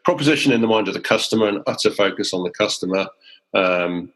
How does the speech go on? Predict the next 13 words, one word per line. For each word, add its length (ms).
but 160
differentiation, 840
I 100
always 240
talk 160
about 200
in 60
the 60
mind 300
of 180
the 180
competitor. 800
So 300